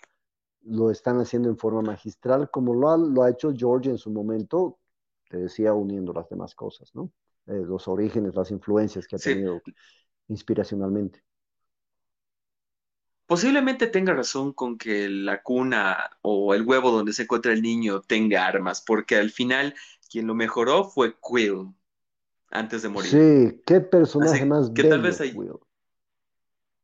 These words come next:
Speaker 1: Ese
Speaker 3: Sí.
Speaker 1: personaje yo creo que ha quedado en el corazón de todo el mundo, ¿no? Un salud por Quill, de verdad, que,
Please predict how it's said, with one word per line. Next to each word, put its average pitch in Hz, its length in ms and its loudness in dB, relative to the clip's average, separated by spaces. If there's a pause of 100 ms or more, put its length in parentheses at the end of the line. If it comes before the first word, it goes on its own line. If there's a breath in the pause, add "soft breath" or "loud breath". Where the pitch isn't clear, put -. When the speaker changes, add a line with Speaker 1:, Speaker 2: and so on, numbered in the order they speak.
(180)
Speaker 1:
Ese 165 300 2
Speaker 3:
Sí. - 0 -
Speaker 1:
personaje 123 920 0
yo 127 240 2
creo 131 220 2
que 127 100 2
ha 123 100 2
quedado 120 440 4
en 104 120 -2
el 98 360 -6
corazón 110 420 -4
de 104 120 -4
todo 110 260 -2
el 101 80 -4
mundo, 92 340 -12
¿no? 117 140 -2
Un 117 520 0
salud 113 420 0
por 104 220 -4
Quill, 101 360 -4
de 98 100 -4
verdad, 98 400 -6
que, 95 320 -10